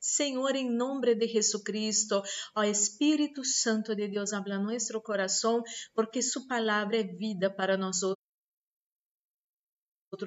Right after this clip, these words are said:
Su palabra é alimento para nós outros. Su palabra agranda cada dia mais nossa fé. Em nome de Jesus.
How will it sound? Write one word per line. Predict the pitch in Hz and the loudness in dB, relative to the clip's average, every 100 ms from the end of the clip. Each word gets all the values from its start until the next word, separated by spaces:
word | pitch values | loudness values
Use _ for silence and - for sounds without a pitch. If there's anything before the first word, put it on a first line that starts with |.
| 190 - | -6 -6
Su | 294 | -4
palabra | - 220 214 220 233 | 0 0 2 0 0
é | |
alimento | 226 208 202 233 226 208 - | 0 2 2 2 2 -2 -2
para | 196 202 | -2 0
nós | 196 196 | 0 0
outros. | 202 196 202 208 - - - | 0 -2 -2 -4 -4 -10 -8
Su | - 294 269 | -4 -2 0
palabra | 247 220 220 226 226 240 - | 2 2 2 2 2 0 0
agranda | 226 180 - 240 240 220 220 | -4 -6 -2 0 2 0 -2
cada | 247 294 277 | -4 -2 0
dia | 202 214 | 0 0
mais | 202 202 202 - | 0 0 -2 -4
nossa | 214 220 - 180 | -4 -4 -6 -10
fé. | 180 220 220 226 - - _ | -6 -2 0 -2 -8 -20 _
Em | 262 208 | 0 2
nome | 214 214 196 | 2 2 0
de | 196 214 | 0 -2
Jesus. | 202 156 - 233 226 226 | -4 -4 -2 -2 -2 -4